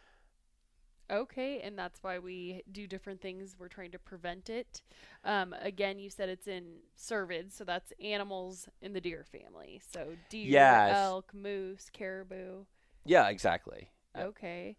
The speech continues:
Speaker 1: and that's why it's important to be getting information out to hunters, not only hunting in state, but mainly those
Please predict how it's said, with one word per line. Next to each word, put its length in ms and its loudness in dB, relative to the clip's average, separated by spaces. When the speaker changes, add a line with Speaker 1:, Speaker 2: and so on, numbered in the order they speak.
Speaker 1:
and 360 -2
that's 200 0
why 100 -4
it's 120 -8
important 320 -16
to 60 -20
be 100 -14
getting 240 -12
information 540 -14
out 300 -10
to 100 -12
hunters, 500 -10
not 240 -4
only 360 -6
hunting 680 -10
in 160 -12
state, 220 -6
but 120 -8
mainly 360 -4
those 320 -6